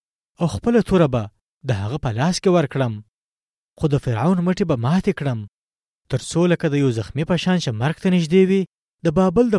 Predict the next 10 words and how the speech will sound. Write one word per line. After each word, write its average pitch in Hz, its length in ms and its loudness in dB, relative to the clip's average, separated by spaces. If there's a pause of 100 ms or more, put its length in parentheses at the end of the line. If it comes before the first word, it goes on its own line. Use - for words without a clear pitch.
پاچا 165 300 0
په 131 120 -6
مخ 165 280 0
کې 185 180 -2
زګیروي 120 360 0
وکړي. 143 420 0 (680)
هو، 143 200 2 (600)
زه 127 200 0
به 170 60 2
هغه 113 260 -2